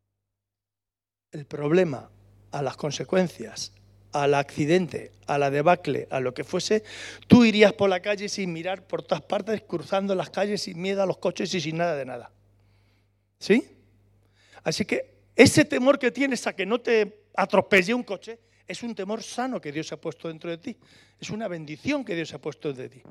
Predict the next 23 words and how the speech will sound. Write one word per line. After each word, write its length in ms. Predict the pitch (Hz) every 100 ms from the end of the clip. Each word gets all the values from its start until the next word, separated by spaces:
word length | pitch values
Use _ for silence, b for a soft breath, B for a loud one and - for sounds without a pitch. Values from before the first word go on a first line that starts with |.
| -
dentro 280 | 156 165 156
de 60 | 131
ti. 160 | 131 - B B B
Pero 140 | 247
el 240 | 370 247 220
temor 680 | 233 214 311 294 202 - _ _ _ _ _ _ _ _ _ _ _ _ _ _ _ _ _ _ _ _ - b b b b b _ _ _ _ _
que 120 | 220
provoca 560 | 214 - 214 220 311 -
el 180 | 214 190
diablo 380 | 190 202 214 269
en 80 |
nosotros 680 | 302 302 233 208 220 240 - _ -
es 220 | 190 -
un 160 | 254 247
temor 260 | 226 240 262
totalmente 560 | 196 196 202 220 226
distinto. 540 | 214 202 302 320 - _ _ _ _ _ _ _ b b
Es 220 | 240 -
un 160 | 311 285
temor 340 | 233 262 285
que 160 | 247 247
te 560 | - 233 208 - _
condiciona 1080 | - 208 202 180 180 - 262 285 196 180 262